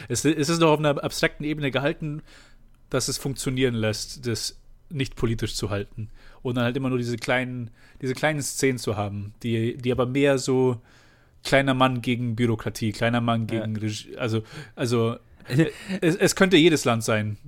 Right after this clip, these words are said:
Speaker 1: in, in diesen Szenen,
Speaker 2: Ja.
Speaker 1: wo es in ein U-Boot geht, dann so, ah, die geben uns Scheißbefehle, die helfen uns nicht, wir haben hier nur ein Dutzend U-Boote im ganzen Atlantik oder halt so diese Art von Sache.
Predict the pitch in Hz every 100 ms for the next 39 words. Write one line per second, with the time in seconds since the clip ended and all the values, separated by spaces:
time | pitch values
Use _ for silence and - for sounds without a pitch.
0 | - - 151 135 135 139 127 113 - 120
1 | 120 123 123 123 151 135 139 139 135 123
2 | 135 131 131 117 - - - - 131 135
3 | 117 - 135 - 117 139 135 135 131 131
4 | 151 - 117 135 - 131 123 131 131 120
5 | 123 123 123 120 123 147 - 135 151 135
6 | 131 131 120 127 - 107 131 127 127 139
7 | 127 139 139 139 156 139 131 123 143 139
8 | 113 - 113 110 120 131